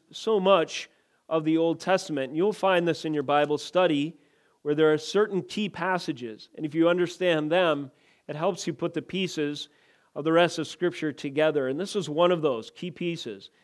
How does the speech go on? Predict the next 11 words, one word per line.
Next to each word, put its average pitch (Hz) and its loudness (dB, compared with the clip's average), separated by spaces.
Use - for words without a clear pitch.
Exodus 160 0
thirty-four 151 -2
six, - -4
and 131 -6
I 151 -4
believe 156 2
there 143 2
are 139 0
allusions 147 -2
to 143 -8
this 135 -2